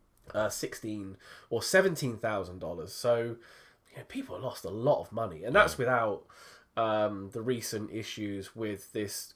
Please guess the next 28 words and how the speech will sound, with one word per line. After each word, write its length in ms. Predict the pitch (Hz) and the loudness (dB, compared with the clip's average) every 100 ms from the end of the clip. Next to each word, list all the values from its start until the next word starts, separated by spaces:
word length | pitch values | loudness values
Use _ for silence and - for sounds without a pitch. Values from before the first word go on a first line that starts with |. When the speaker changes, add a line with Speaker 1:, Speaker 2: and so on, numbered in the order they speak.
| - | -6
Speaker 1:
cryptocurrency 760 | 123 - - 98 - 107 - | -6 -4 -4 -4 -2 -4 -6
exchange, 720 | 95 - - 104 98 92 - - - - - _ 98 | -10 -8 -4 -2 -2 -6 -14 -18 -20 -20 -20 _ -6
um, 260 | 98 95 - | -4 -6 -2
going 260 | 110 110 | 0 2
under. 380 | 120 131 90 85 - - | 0 0 -4 -8 -12 -20
You 80 | 82 | -16
know, 180 | 82 80 - | -14 -14 -14
Speaker 2:
Yeah, 180 | 85 78 | -12 -6
Speaker 1:
it's 180 | 127 131 | -2 0
a 40 | |
Speaker 2:
yeah. 60 | 131 | 6
Speaker 1:
very 280 | 170 165 135 | 8 8 6
risky 480 | 123 135 - - | 2 0 0 -6
place 320 | 104 123 107 - | -2 0 0 -4
to 80 | - | -6
try 220 | 120 101 | -2 -2
and 80 | 98 | -2
get 120 | 87 | -6
involved 440 | 92 92 92 - | -6 -6 -8 -8
in. 60 | 78 | -12
It 100 | 90 | -8
really 240 | 104 87 | -6 -6
is. 220 | 73 71 - - - | -10 -12 -18 -18 -8
Speaker 2:
Yeah, 200 | 82 78 - - - | -6 -8 -12 -18 -2
my, 160 | 117 139 | 2 4
I 80 | |
mean, 140 | 135 135 | 2 2
my, 200 | 151 | 4